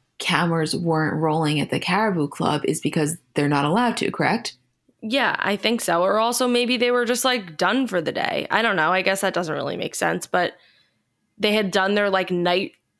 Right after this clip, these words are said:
Speaker 2: activity, and sometimes they just move on to the next day, you know? Maybe Kyle wanted to go there for an hour and get a drink. They can't film there, and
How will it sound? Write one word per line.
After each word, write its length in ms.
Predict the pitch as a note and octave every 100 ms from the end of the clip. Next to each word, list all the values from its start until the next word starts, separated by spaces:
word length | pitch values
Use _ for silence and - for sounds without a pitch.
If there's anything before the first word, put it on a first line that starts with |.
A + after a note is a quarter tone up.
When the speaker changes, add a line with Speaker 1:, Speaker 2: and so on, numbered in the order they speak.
| -
Speaker 2:
activity, 840 | F#3 - - E3+ D#3 E3+ G3 B3+ - - - -
and 160 | G3+
sometimes 640 | - G3 A#3 B3 B3+ B3 -
they 120 | A3
just 180 | B3 A#3
move 220 | G3+ A3
on 180 | A3 A3+
to 120 | A3+
the 100 | A3
next 300 | A3 A3 -
day, 260 | B3 A3+ C#3
you 140 | F#3
know? 180 | F3+ G#3+
Maybe 320 | A3 G3+ G3+
Kyle 320 | - G3+ G#3
wanted 220 | G3+ G3+
to 80 | G3+
go 140 | G3+ G3
there 140 | G3+
for 140 | G3
an 60 | F#3+
hour 260 | F#3 F#3+ G3
and 140 | F#3+
get 120 | F#3
a 60 | F3+
drink. 340 | E3+ E3+ F#3
They 100 | F#3
can't 260 | F3+ F#3 F#3
film 300 | - E3 E3
there, 320 | E3+ E3+ A3 - - - - _
and 540 | G3 F#3+ F#3 F3+ F#3